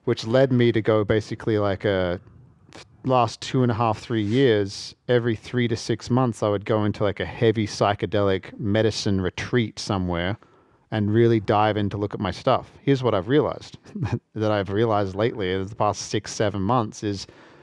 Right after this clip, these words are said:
that need to go do those things over and over and over again. The thing that was pushing that was the very thing that was the issue in the first place.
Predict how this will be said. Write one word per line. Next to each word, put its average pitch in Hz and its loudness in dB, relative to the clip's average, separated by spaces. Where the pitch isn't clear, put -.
that 131 4
need 104 0
to - -4
go 110 2
do 127 2
those 90 0
things 80 -4
over 113 2
and 107 0
over 104 0
and 95 -2
over 104 -2
again. 135 -2
The 127 0
thing 170 2
that 175 0
was 135 0
pushing 151 0
that 196 -2
was 127 -2
the 123 2
very 135 2
thing 123 -2
that 120 2
was 107 -2
the 120 -4
issue 117 -2
in 107 -2
the 98 -4
first 143 -2
place. - -6